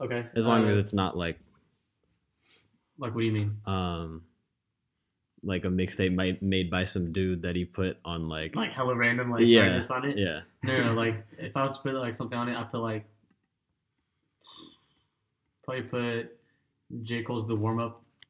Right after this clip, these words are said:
Speaker 2: Okay.
Speaker 1: or Friday Night Lights. It's like a
Speaker 2: One of the two.
Speaker 1: Yeah, one of the two. Um,
Speaker 2: Which one had Lights Please on it?
Speaker 1: Lights Please was on Satellite Story.
Speaker 2: I think it was on one of the mixtapes too.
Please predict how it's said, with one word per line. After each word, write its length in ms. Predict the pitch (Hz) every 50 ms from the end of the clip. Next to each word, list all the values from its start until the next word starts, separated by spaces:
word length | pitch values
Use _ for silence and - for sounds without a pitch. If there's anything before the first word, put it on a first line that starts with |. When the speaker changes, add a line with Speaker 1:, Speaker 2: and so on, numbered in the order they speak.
| - -
Speaker 2:
Okay. 280 | 82 87 - 52 58 71 - - - -
Speaker 1:
or 280 | 135 127 127 123 117 117
Friday 280 | - - 120 117 117 113
Night 200 | 113 113 110 107
Lights. 240 | 110 110 110 - -
It's 80 | -
like 140 | - 110 104
a 200 | 113 107 107 107 104 - -
Speaker 2:
One 200 | 101 101 95 92
of 120 | 87 85
the 80 | 87 87
two. 240 | - - 82 85 117
Speaker 1:
Yeah, 160 | 113 110 107
one 180 | 107 110 113 113
of 60 | 107
the 80 | 107
two. 280 | 104 - 110 110 107 107 - - _ _ _ _ _ _ _ _ _ _ _
Um, 540 | - 120 113 113 113 113 113 110 107 107 107
Speaker 2:
Which 180 | 104 104 - -
one 100 | 135 135
had 180 | 139 113 92
Lights 220 | 82 85 90 92 -
Please 260 | - 85 82 80 82
on 160 | 80 80 -
it? 100 | - - _ _ _ _ _ _ _ _ _ _ _ _ _ _ _ _ _ _
Speaker 1:
Lights 260 | 120 120 127 135 131 -
Please 180 | - 135 123
was 120 | 120 113 117
on 120 | 117 110
Satellite 380 | 107 - 113 110 110 110 107 104
Story. 240 | - - 110 104 104 104 - - - _ _ _ - - - - - - - - _ _ _ - _ _ _ _ _ _
Speaker 2:
I 80 | - 98
think 160 | 101 113 123 143
it 20 |
was 100 | 151 151
on 80 | 147 135
one 80 | 127 113
of 60 | 85
the 60 | 78
mixtapes 420 | 82 104 - - - - - -
too. 80 | - 98